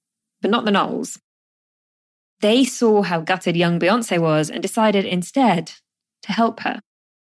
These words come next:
Tina, Beyonce's mum, from an aesthetic point of view, she'd been a hairdresser for years at that point,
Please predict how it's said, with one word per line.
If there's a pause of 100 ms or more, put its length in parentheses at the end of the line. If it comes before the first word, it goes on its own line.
Tina,
Beyonce's
mum, (140)
from
an
aesthetic
point
of
view, (320)
she'd
been
a
hairdresser
for
years
at
that
point,